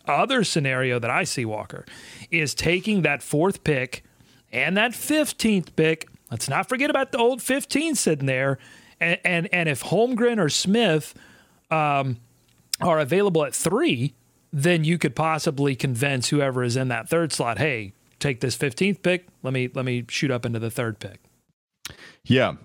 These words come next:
Speaker 2: I know, and I understand all that. Like, I, I, I, you know, with Jaden Ivey, with those being a couple of the situations the Charlotte Hornets could go through,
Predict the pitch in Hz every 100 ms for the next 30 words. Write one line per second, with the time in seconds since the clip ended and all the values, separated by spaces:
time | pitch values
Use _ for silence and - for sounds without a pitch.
0 | - 95 98 98 107 98 101 101 98 95
1 | 87 - 85 78 78 78 82 78 78 85
2 | 82 - 87 85 - 85 78 95 78 71
3 | 87 - 101 90 87 85 82 87 82 78
4 | - 85 80 71 82 78 - - 82 76
5 | 82 78 73 71 - - 82 80 80 80
6 | 73 - 85 82 80 76 - 73 76 76
7 | 78 73 71 69